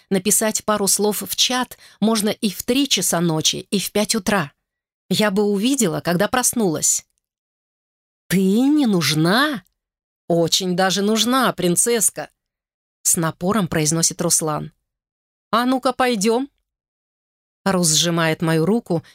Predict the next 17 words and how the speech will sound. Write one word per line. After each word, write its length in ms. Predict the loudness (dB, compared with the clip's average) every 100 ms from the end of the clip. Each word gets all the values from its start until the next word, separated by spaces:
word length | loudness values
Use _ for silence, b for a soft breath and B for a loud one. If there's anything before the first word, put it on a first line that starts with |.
| b -4
и 80 | -2
ведёт 300 | 0 0 0
за 100 | 0
собой 500 | 0 0 0 -2 -2
обратно 500 | -4 0 -2 -2 -2
в 80 | 0
зал, 440 | 0 0 0 -4 B B B
где 220 | -2 0
нас 180 | 0 0
заждались 580 | 0 -2 0 0 0 -2
папа, 480 | -2 -2 -2 -4 -8
пиццы 540 | -4 -2 0 -2 -6 b b b
и 80 | -2
голдящие 640 | 0 0 2 0 0 -2
коллеги. 600 | 0 0 0 -2 -4 -10 -14 _ _ _ _ _ _ _ _ _ -4
«Сергей 480 | -2 -2 0 0
Дмитриевич», 920 | 0 0 0 0 -2 -2 0 -2 -2